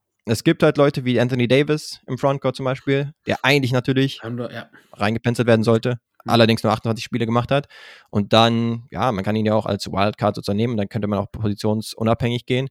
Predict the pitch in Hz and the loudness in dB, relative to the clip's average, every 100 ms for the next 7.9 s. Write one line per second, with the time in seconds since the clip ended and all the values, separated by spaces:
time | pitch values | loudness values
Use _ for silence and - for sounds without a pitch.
0 | - 127 131 127 107 110 113 104 113 104 | -8 -6 -6 -2 2 2 2 0 -2 -4
1 | 104 104 104 104 95 113 113 113 - - | -4 -4 -6 -6 -4 -2 -2 -4 -10 -16
2 | 113 117 101 95 98 98 78 104 104 - | -8 -6 -4 -6 -6 -8 -6 -4 -4 -2
3 | 113 123 - 117 - _ _ - 101 95 | -2 -2 -8 -10 -10 _ _ -8 -6 -4
4 | 107 95 95 95 95 - 139 135 135 139 | -4 -4 -6 -8 -8 -4 -2 0 0 -2
5 | 135 135 131 _ _ _ _ _ _ _ | -2 -2 -4 _ _ _ _ _ _ _
6 | _ _ _ _ _ - 107 101 101 117 | _ _ _ _ _ -6 -4 -4 -4 0
7 | 104 101 104 113 107 - 113 110 117 | 0 0 -2 -2 -4 -2 -2 -2 -4